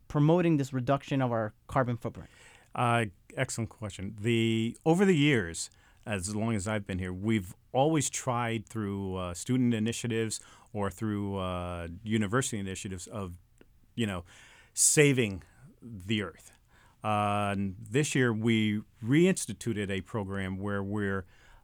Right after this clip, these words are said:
Speaker 2: uh, you come in with your own cup, refillable cup, and you'll get a discount on any size beverage up to twenty ounces,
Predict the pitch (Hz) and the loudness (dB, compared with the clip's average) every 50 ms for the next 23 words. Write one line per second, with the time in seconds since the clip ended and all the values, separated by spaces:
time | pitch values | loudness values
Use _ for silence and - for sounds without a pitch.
0 | - - 104 101 101 98 98 98 98 98 95 98 104 98 - - 127 123 127 123 | -8 -6 -4 -2 0 0 0 0 -2 -2 -2 -4 -4 -4 0 0 0 2 2 2
1 | 117 113 107 110 - - 113 104 101 101 - - 127 131 151 156 151 - - 135 | 2 2 0 -2 -4 -4 -4 -4 -4 -4 -2 -2 0 0 0 -2 -4 -4 -4 -4
2 | 95 87 - - - - - - - - - - - - - - 110 95 - 123 | -4 -4 -8 -18 -20 -20 -20 -20 -20 -20 -20 -20 -20 -14 -6 -6 -6 -2 -2 -2
3 | 127 120 107 - 113 104 - - 135 117 90 - - _ _ _ - _ _ _ | -2 -2 -2 -4 -6 -6 -4 -6 -6 -6 -6 -8 -14 _ _ _ -20 _ _ _
4 | _ - 110 107 104 104 104 101 101 101 104 104 104 104 107 104 104 98 110 101 | _ -4 -2 -2 0 0 0 0 0 0 0 0 0 0 0 -2 -2 -2 -2 -2
5 | 101 95 87 123 113 - - - 120 107 101 104 - - 104 95 92 92 92 92 | -2 -2 -4 -4 -4 -4 -4 -6 -6 -6 -6 -8 -8 -8 -8 -6 -6 -6 -4 -4
6 | 92 92 90 87 - _ _ - _ _ _ _ _ _ 127 117 117 107 - - | -6 -6 -8 -10 -14 _ _ -20 _ _ _ _ _ _ -2 0 0 0 0 -2
7 | 107 104 104 101 92 87 - 110 104 95 101 95 - - 98 82 - 98 90 - | -4 -2 -2 -4 -6 -6 -6 -6 -4 -4 -4 -6 -6 -6 -10 -8 -8 -12 -10 -8
8 | 104 92 90 90 87 85 82 - - - - - - | -8 -8 -8 -8 -8 -10 -12 -14 -16 -18 -18 -18 -18